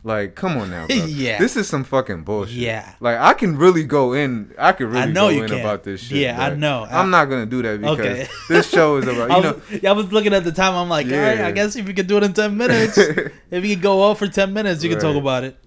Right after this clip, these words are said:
Speaker 1: But nah, I, I don't know.
Speaker 2: All right, what are you excited for in twenty twenty-one?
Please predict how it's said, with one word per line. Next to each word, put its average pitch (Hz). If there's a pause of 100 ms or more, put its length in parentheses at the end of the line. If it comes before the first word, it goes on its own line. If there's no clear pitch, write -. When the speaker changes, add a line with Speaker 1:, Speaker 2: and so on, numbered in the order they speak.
Speaker 1:
But 92
nah, 85 (100)
I, 143
I 113 (720)
don't 78
know. 73 (500)
Speaker 2:
All 165
right, 151
what 202
are 277
you 262
excited 185
for 156
in 139
twenty 143
twenty-one? 123